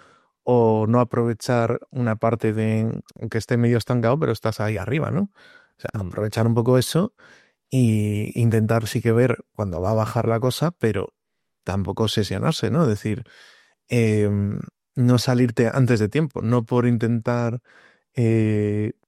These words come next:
Speaker 1: evitar ese punto en el que está bajando ya, que a veces se nota y otras veces no, ¿no? No por e-, intentar evitar eso, salir antes de tiempo y estar todo el rato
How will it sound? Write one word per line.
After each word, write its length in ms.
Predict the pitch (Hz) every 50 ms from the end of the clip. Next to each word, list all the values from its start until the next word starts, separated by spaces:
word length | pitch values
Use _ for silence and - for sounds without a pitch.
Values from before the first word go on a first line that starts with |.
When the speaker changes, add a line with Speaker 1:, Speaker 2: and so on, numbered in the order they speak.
| _ _ -
Speaker 1:
evitar 760 | - 127 120 120 120 113 110 - 123 120 120 120 120 117 117
ese 300 | 120 113 - - 123 120
punto 420 | - _ 123 123 127 123 110 123 117
en 80 | 120
el 120 | 120 117 110
que 80 | - 123
está 200 | - - 127 120
bajando 460 | 120 113 - - 127 120 123 120 117
ya, 240 | 117 123 120 117 113 - _ _ _ _ _
que 80 | - 107
a 40 | 110
veces 220 | 110 - 117 104 -
se 100 | 110 107
nota 380 | 113 123 - 110 107 131 - _
y 100 | - 117
otras 180 | 101 - 104 101
veces 200 | 104 - 104 107
no, 140 | 139 175
¿no? 180 | 175 165 220 - _ - - - - - - _ _ _
No 200 | - 127 120 120 117
por 140 | 123 120 123
e-, 120 | 131 - -
intentar 320 | 139 120 131 113 120 120 120
evitar 300 | 120 123 117 123 123 123
eso, 260 | 123 - - 160 170
salir 300 | - - 107 104 101 95
antes 200 | 98 104 - 107 101
de 60 | 98
tiempo 300 | - 160 175 151 - 117
y 20 | 107
estar 200 | - - 120 104
todo 140 | - 113 113
el 40 | 104
rato 400 | 107 113 113 - - 110 104